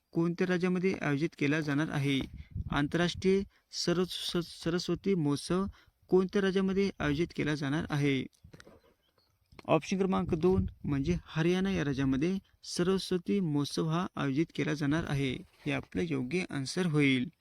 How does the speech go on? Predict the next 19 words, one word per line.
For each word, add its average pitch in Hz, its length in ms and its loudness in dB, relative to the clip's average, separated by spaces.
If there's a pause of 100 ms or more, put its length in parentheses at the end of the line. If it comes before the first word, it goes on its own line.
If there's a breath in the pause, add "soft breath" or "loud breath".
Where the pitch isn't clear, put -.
(580 loud breath)
प्रश्न 170 260 2
क्रमांक 208 380 2
तीस 147 400 0
आहे, 170 80 4
मित्रांनो, 196 320 2 (400 soft breath)
भारतात 170 500 2
शहीद 175 380 2
दिवस 156 420 2 (120)
कधी 180 280 2
साजरा 151 340 0
केला 160 220 0
जातो? 143 380 0 (200)
भारतात 143 400 0 (340 soft breath)
शहीद 170 360 2
दिवस 151 360 2
कधी 185 420 0
साजरा 147 400 0
केला 156 260 -2
जातो? 139 460 0